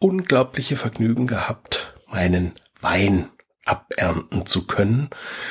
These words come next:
Das heißt, wir hatten gestern unsere kleine private La-, Weinlese. Und, ähm,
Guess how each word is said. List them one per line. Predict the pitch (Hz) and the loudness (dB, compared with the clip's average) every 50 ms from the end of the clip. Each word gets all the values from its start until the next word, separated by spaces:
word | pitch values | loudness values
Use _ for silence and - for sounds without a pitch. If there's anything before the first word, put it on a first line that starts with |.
| - - - - - - - | -10 -12 -12 -14 -18 -10 -4
Das | - 98 - - 95 | -2 0 0 2 2
heißt, | 95 95 - - - | 2 0 0 0 -2
wir | 95 90 | -2 -2
hatten | 92 - - 98 | -2 -4 -4 -2
gestern | - 101 98 - - 101 95 98 98 | 0 0 2 2 2 0 0 -2 -2
unsere | - 113 113 107 98 98 92 95 92 | 0 2 2 2 2 2 0 0 0
kleine | - - 92 98 107 104 98 | 0 0 2 2 2 2 0
private | 98 - - 98 90 - - - - - - 87 | 0 -4 -6 -6 -4 -2 -2 -2 0 0 -2 -2
La-, | 80 82 85 - - - | -2 -2 -4 -6 -6 -4
Weinlese. | - 90 95 104 110 110 98 90 95 98 98 98 92 90 92 90 90 - - - _ _ _ _ _ _ _ _ _ _ _ _ - - _ - - - - - _ _ | -2 0 2 4 4 4 2 2 0 0 0 0 0 0 0 -2 -4 -8 -14 -20 _ _ _ _ _ _ _ _ _ _ _ _ -20 -16 _ -8 -8 -8 -8 -12 _ _
Und, | - 113 92 85 82 82 82 - - - | -2 0 0 0 0 -2 -4 -6 -8 -6
ähm, | - 107 85 - | -6 -6 -6 -8